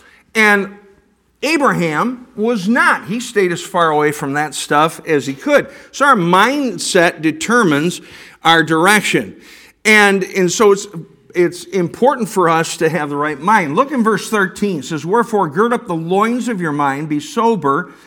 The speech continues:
and hope to the end for the grace that is to be brought unto you at the revelation of Jesus Christ." Um, a,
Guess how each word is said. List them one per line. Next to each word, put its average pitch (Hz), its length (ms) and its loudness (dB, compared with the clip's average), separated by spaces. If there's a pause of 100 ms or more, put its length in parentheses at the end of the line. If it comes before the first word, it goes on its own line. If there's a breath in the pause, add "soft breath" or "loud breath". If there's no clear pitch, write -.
(440 loud breath)
and 170 200 -2
hope 226 440 -2
to 240 120 -4
the 196 180 -4
end 170 200 -4
for 180 100 -8
the 147 120 -6
grace 175 520 -4
that 170 220 -2
is 175 380 -4
to 190 120 -6
be 151 360 -2 (260 loud breath)
brought 196 480 2
unto 175 260 -4
you 147 240 -2
at 165 360 -4
the 147 260 -2
revelation 160 840 0
of 147 160 -4
Jesus 131 500 -6
Christ." 208 640 0 (600 loud breath)
Um, 180 440 2 (920)
a, 202 460 -2